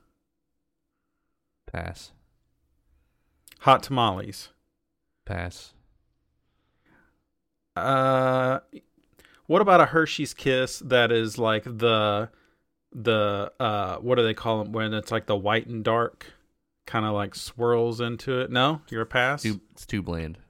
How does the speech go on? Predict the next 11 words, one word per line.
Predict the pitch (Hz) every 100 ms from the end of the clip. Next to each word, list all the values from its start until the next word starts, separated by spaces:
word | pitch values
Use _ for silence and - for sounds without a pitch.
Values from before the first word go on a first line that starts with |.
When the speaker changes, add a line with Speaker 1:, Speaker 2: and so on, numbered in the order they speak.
| _ _ _ _ _ _ _ _ -
Speaker 2:
Mm, | 104 98 98 98 98 95 95 92 90 -
I | -
think | 131 226
I'm | 196
a |
pass | - 127 131 -
on | 113
both | 117 120
of | 110
those. | 120 123 123 -
Crunch. | - - 120 101 - -